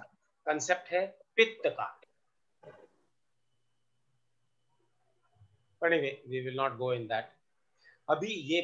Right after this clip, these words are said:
बात समझनी चाहिए, सब लोग इसको अच्छे तरह से समझो। नहीं, Skin dry हो गया तो dryness बढ़ानी पड़ेगी कि घटानी पड़ेगी? स्किन की dryness को कम करने के लिए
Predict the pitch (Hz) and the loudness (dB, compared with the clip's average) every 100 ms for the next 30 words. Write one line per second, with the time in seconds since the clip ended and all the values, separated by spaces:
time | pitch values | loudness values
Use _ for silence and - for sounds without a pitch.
0 | 120 143 165 165 - 139 135 139 139 147 | 4 6 6 4 -6 -6 -4 -4 -6 -2
1 | 147 156 185 180 147 139 160 139 127 - | -2 2 0 2 -2 2 2 2 -2 -2
2 | 165 - - 170 - 156 143 151 135 127 | -2 -2 -2 -2 6 6 6 2 -2 -2
3 | 117 101 - _ _ _ _ _ _ 143 | -4 -10 -16 _ _ _ _ _ _ -2
4 | 175 196 - _ - - - 208 226 208 | -2 -4 -16 _ -10 -8 -2 2 2 6
5 | 165 196 240 220 196 208 202 208 180 151 | 8 10 10 6 8 8 8 4 6 8
6 | 156 175 254 269 - - _ _ _ _ | 8 10 8 8 -2 -12 _ _ _ _
7 | 120 143 160 190 214 208 196 196 202 202 | 8 10 10 10 8 8 8 8 4 -2
8 | 165 147 170 202 196 190 185 175 190 _ | 0 8 8 8 8 6 6 0 -6 _
9 | _ _ _ - - - - - 196 - | _ _ _ -20 -20 -20 -20 -4 2 2
10 | - 330 370 359 339 311 240 226 262 302 | 8 10 12 12 12 10 10 10 12 12
11 | 311 320 285 254 - 285 370 302 277 262 | 10 12 12 12 12 10 10 10 12 12
12 | 254 247 214 196 175 170 214 226 226 | 12 12 10 8 8 12 12 12 12